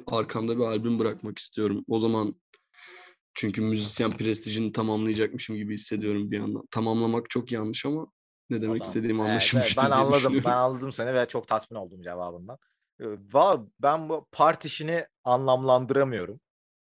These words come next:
Speaker 2: Gerçekten anlamlandıramıyorum yani. N-, çünkü şey de değil.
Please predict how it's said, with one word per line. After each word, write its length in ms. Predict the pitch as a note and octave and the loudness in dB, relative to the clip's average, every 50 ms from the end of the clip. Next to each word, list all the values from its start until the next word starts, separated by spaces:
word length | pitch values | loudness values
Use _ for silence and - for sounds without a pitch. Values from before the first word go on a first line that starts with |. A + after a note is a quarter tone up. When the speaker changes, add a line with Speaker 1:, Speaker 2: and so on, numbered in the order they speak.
| _ G#2 F#2 | _ -8 -2
Speaker 2:
Gerçekten 520 | A2 G#2+ A2 A2 - - B2 - - G#2+ | 0 2 2 2 0 -4 -8 -6 -6 -6
anlamlandıramıyorum 1040 | F#2+ F#2 F#2 F2+ F2+ F2+ F2+ F2 F2 F2 F2 E2+ E2+ F2 E2+ E2 D#2+ D#2+ D#2+ D#2+ E2 | -6 -8 -8 -10 -10 -10 -10 -12 -12 -12 -12 -12 -12 -12 -12 -12 -12 -14 -14 -14 -16
yani. 220 | D#2 D#2 F2 G#2 C#3 - _ _ _ _ _ _ _ _ _ - | -16 -18 -18 -18 -20 -20 _ _ _ _ _ _ _ _ _ -20
N-, 420 | G#2+ G2+ G#2 G#2+ G#2+ A2 A2+ A#2 - _ _ _ _ _ _ _ _ _ _ - | -18 -14 -12 -12 -10 -10 -12 -14 -16 _ _ _ _ _ _ _ _ _ _ -14
çünkü 500 | - - C#3 C#3 C3+ F3 F3+ F#3+ - - _ | -12 -10 -10 -6 -2 -2 -2 -2 -2 -6 _
şey 300 | - - - D3+ D#3+ D#3+ | -8 -2 2 2 4 4
de 120 | C#3+ B2+ G2 | 2 0 0
değil. 220 | G#2 A#2 D3 - | -2 -8 -10 -12